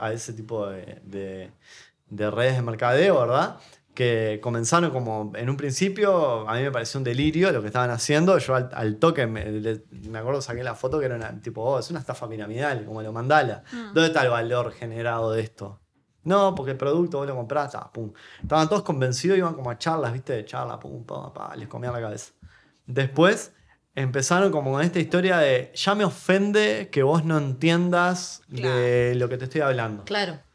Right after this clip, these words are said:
Speaker 1: Y es, ese "me ofende" es tipo, básicamente, "no hablo". ¿No? Tipo, onda, me acuerdo que esto pinta para descansar, porque yo ponele que <laughs> me, me encanta descansar la gente. <laughs> Tipo, era, tipo, "Vos, vos que estás vendiendo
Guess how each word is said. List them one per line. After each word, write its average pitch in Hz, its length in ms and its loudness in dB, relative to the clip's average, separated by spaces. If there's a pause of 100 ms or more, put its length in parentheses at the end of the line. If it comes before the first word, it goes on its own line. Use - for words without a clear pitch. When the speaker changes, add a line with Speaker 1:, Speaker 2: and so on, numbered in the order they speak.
(440)
Speaker 1:
Y 143 140 2
es, 190 160 4
ese 220 200 2
"me 214 100 2
ofende" 214 480 2
es 202 100 2
tipo, 185 200 -2
básicamente, 180 440 2
"no 165 160 2
hablo". 107 400 0 (880)
¿No? 147 260 2
Tipo, 139 160 -2
onda, 135 280 -2
me 117 120 -4
acuerdo 143 240 2
que 135 240 0 (240)
esto 143 180 0
pinta 135 240 2
para 117 140 2
descansar, 117 540 2
porque 110 360 -4 (600)
yo 135 320 0
ponele 139 460 4 (220)
que 320 80 0
<laughs> - 20 0
me, 139 380 -2 (120)
me 131 80 -6
encanta 147 360 2
descansar 131 400 0 (100)
la - 80 2
gente. 285 520 6 (560)
<laughs> 131 40 -8
Tipo, 160 160 6
era, 151 380 6
tipo, 147 160 -2
"Vos, 175 520 6
vos 202 100 4
que 202 60 4
estás 185 240 6
vendiendo 170 720 2